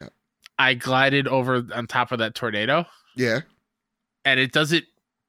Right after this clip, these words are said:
Speaker 2: make you descend. You can just stay on top the entire time.
Speaker 1: Yeah.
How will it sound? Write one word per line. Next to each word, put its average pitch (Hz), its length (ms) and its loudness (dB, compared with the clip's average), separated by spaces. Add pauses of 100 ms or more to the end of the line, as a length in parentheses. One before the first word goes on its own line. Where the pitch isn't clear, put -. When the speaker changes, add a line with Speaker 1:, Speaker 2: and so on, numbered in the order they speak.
(240)
Speaker 2:
make 139 320 -2
you 151 60 -2
descend. 131 500 -2
You 147 160 -2
can 151 180 -2
just - 240 -4
stay 139 280 0
on 117 140 -2
top - 340 -2
the 113 100 -2
entire 117 340 -2
time. 117 380 -4
Speaker 1:
Yeah. 135 160 -4